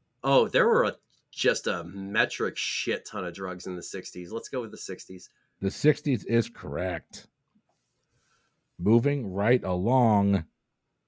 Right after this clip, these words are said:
Speaker 2: Headlines read, "Deja Blue," after what N F L team scored a Super Bowl win over the Patriots in twenty twelve?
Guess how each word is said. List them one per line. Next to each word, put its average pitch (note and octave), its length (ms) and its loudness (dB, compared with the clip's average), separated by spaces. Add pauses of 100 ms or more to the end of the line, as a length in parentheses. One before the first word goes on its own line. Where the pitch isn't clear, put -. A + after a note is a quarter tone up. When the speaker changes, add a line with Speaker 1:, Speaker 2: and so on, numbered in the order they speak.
(840)
Speaker 2:
Headlines E3+ 680 6
read, G2 760 8
"Deja D3+ 480 8
Blue," G#2+ 640 10
after A#2+ 320 6
what D3+ 340 6
N D#3+ 160 4
F D#3 160 4
L E3+ 220 6
team D#3 520 4
scored C#3+ 340 6
a C3 120 8
Super D#3+ 300 2
Bowl D#3 320 8
win D#3+ 260 8
over E3 180 6
the D#3+ 100 4
Patriots E3+ 540 2
in F3 100 0
twenty F3+ 280 -2
twelve? E3+ 640 0